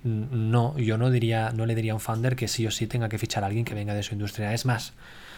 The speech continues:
hay veces que hay grandes errores de, en hiring que es porque tal persona viene de tal empresa que es como nosotros, pero ya lo han hecho antes,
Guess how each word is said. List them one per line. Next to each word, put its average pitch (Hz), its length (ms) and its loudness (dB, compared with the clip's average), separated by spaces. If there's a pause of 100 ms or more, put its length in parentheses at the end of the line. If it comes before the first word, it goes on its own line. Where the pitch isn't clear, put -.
(140)
hay 120 160 6
veces 123 340 4
que 110 220 2
hay 110 220 4
grandes 117 380 2
errores 123 460 6
de, 117 140 4
en 107 100 2
hiring 127 440 4
que 110 360 0
es 113 100 -2
porque 113 420 0
tal 123 160 2
persona 127 400 2
viene 123 200 4
de 117 80 2
tal 123 160 2
empresa 127 340 2
que 123 80 2
es 123 120 0
como 120 220 2
nosotros, 151 420 2
pero 127 160 2
ya 131 160 6
lo 156 80 4
han 147 80 4
hecho 143 220 4
antes, 147 420 4